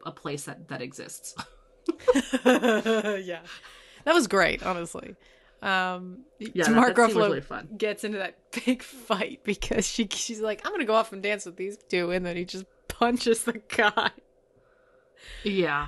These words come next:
Speaker 2: Oh,
Speaker 1: Oh, God,
Speaker 2: he's
Speaker 1: yeah.
Speaker 2: horrible. Um, Yorgos Lanthimos wanted Mark Ruffalo to have a bird-like silhouette, specifically that of a puffed-up pigeon.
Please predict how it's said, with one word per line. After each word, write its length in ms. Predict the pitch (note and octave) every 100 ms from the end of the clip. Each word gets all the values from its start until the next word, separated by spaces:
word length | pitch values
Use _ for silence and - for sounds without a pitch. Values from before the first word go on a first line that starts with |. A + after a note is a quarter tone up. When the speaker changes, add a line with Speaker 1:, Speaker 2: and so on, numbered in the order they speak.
| -
Speaker 2:
Oh, 40 | A#3
Speaker 1:
Oh, 280 | A3+ G#3+
God, 240 | G3 F#3+ F#3
Speaker 2:
he's 100 | F#3+
Speaker 1:
yeah. 60 | F#3+
Speaker 2:
horrible. 480 | F3+ F3 E3+ E3 F3+ _ - _ _ -
Um, 540 | G3+ G3 G3 G3 G3 - _ _ _ _ - - _ _ _ A#3
Yorgos 300 | A#3+ B3 A#3
Lanthimos 480 | G#3 G3 F#3+ F#3 F#3+
wanted 240 | F#3 F3+
Mark 200 | F3+ F3
Ruffalo 300 | F#3 - F#3
to 60 | F3
have 160 | E3+ F3+
a 60 |
bird-like 720 | E3+ - G3 B3 A3 A3+ A#3 -
silhouette, 680 | - G#3 G3+ E3+ F3 -
specifically 600 | - G#3 - D4 D#4 G3+ F#3
that 180 | E3+
of 80 | E3+
a 60 | F3
puffed-up 680 | - - A#3 - A3 G#3 -
pigeon. 480 | - G3 F#3 D#3